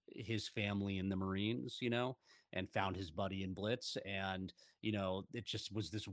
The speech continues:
crazy, weird happenstance that he gets sent to Montana, you know, but it is that bit of fish out of water story. And I think that was, that was a big part of the story we were telling. Um, but, you know, I think that, um,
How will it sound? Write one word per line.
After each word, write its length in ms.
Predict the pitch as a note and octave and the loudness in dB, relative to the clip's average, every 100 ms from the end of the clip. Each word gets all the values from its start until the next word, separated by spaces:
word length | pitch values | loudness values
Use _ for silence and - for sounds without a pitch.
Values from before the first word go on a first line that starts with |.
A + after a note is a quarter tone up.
| E2 E2+ | -10 -8
crazy, 460 | - B2 G#2+ F#2+ G#2 | 0 2 2 2 0
weird 260 | G2+ G2 F2+ | 0 2 4
happenstance 580 | G2+ - - G#2 F#2+ | 4 2 -2 -2 -2
that 100 | G#2 | -4
he 60 | F2 | -6
gets 220 | F#2+ - | -6 -4
sent 160 | G2 - | -4 -4
to 80 | F2 | -2
Montana, 520 | F2+ - A#2+ G#2 F2 - - - | -2 4 6 6 2 -4 -18 0
you 60 | B2 | 4
know, 160 | A2+ | 4
but 260 | G#2 B2+ - | 8 6 6
it 160 | - C#3+ | 4 10
is 160 | D3 B2 | 10 12
that 220 | B2+ - - | 8 6 4
bit 140 | B2+ | 6
of 120 | A#2 - | 6 6
fish 260 | B2+ - | 2 6
out 140 | A#2+ A2 | 4 6
of 40 | |
water 260 | A2 B2 B2+ | 6 6 4
story. 340 | - G2 F#2+ G2+ | 0 -2 0 0
And 80 | |
I 60 | G2+ | 0
think 200 | - F#2+ | -2 0
that 140 | G2 D#2+ | 0 0
was, 260 | F#2 F2 - | -4 -4 0
that 100 | G2 | 0
was 100 | F2+ | 0
a 40 | |
big 200 | G#2 - | -6 -4
part 180 | G2+ F#2 | -4 -4
of 60 | E2+ | -6
the 60 | |
story 280 | - F#2+ F2 | -8 -8 -8
we 60 | D#2+ | -12
were 120 | D#2+ | -8
telling. 260 | G#2 F#2+ E2+ _ - - _ | -4 -4 -6 _ -20 -20 _
Um, 320 | G#2 G#2 F#2+ - | 6 6 4 4
but, 200 | B2 A#2 | 6 8
you 80 | C3 | 8
know, 100 | A#2 | 6
I 60 | G#2+ | 6
think 200 | B2+ A2 | 4 4
that, 220 | A2+ - | 2 4
um, 320 | A2 G2+ G#2 | 2 4 2